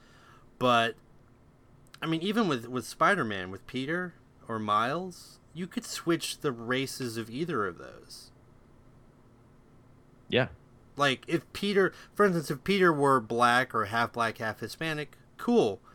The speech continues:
Speaker 1: Peter still works. If Miles were white, Miles would still work. Like, a lot of characters, you can, you can play around with that stuff. You know what? And not only that, you and I have talked about this before.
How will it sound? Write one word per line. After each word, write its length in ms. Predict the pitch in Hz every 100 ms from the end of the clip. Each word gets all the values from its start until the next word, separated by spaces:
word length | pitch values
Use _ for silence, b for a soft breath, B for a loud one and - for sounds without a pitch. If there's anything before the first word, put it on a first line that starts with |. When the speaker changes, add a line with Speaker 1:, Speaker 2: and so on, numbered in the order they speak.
| b -
Speaker 1:
Peter 280 | - 175 170
still 360 | - 180 147 135
works. 500 | 143 113 - - - b b b b
If 200 | 120 110
Miles 600 | 120 135 139 143 135 -
were 200 | 117 113
white, 400 | 110 117 143 175 - _ - _
Miles 400 | 147 175 240 190
would 120 | 120 -
still 220 | 117 92
work. 360 | 92 78 - _ - - b b b _
Like, 180 | - 131 - - _ - _ - b b b b _ _ -
a 120 | 143
lot 200 | 156 190
of 100 | 185
characters, 800 | 180 170 135 156 135 120 - - - _ - - 135
you 180 | 147 139
can, 280 | 151 131 135
you 80 |
can 180 | 139 147
play 240 | 127 139 135
around 280 | 123 123
with 80 | 117
that 200 | 110 107
stuff. 360 | - 113 104 101 - _ - - -
You 220 | 147 170
know 120 | 175
what? 160 | 175 170
And 100 | 180
not 120 | 214
only 200 | 240 180
that, 300 | 135 139 147 -
you 240 | 143 135 143
and 80 | 139
I 60 |
have 80 | 139
talked 180 | 131 117
about 160 | 120
this 140 | 113 -
before. 380 | 113 123 117